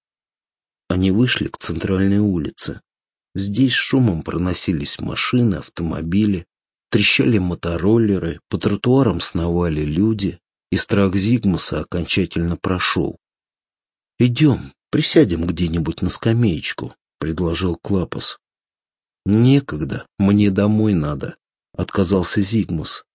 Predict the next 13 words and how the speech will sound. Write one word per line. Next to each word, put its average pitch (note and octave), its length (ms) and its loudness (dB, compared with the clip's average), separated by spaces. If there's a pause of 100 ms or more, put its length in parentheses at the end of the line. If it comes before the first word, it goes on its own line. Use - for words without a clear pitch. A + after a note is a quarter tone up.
(240)
Он G2 160 2
перешел G#2 460 2
через G2 400 0
улицу G#2+ 460 0
и - 20 -2
зашагал E2+ 580 -2
по G2 160 -4
скверу. - 580 -4 (680)
Клапос, B2 480 0
не E2+ 100 2
отставая, F#2 580 0
шагал E2+ 520 -2
рядом. D#2+ 500 -2